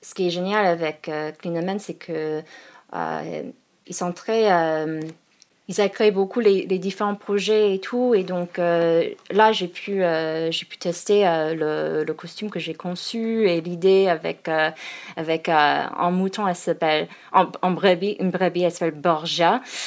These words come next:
Et, euh, et de vraiment, <laughs> de vraiment, euh, euh, oui, d'essayer de, le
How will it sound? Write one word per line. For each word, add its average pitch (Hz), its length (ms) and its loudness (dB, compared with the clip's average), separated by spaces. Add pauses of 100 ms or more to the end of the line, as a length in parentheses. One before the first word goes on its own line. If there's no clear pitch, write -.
(340)
Et, 196 240 8
euh, 165 580 6 (160)
et 269 100 10
de 254 100 8
vraiment, 285 380 8 (1800)
<laughs> - 0 -
de 220 140 6
vraiment, 220 480 6
euh, 175 400 2 (1120)
euh, 165 560 4
oui, 208 200 4
d'essayer 180 380 0
de, 175 180 -2
le 180 240 0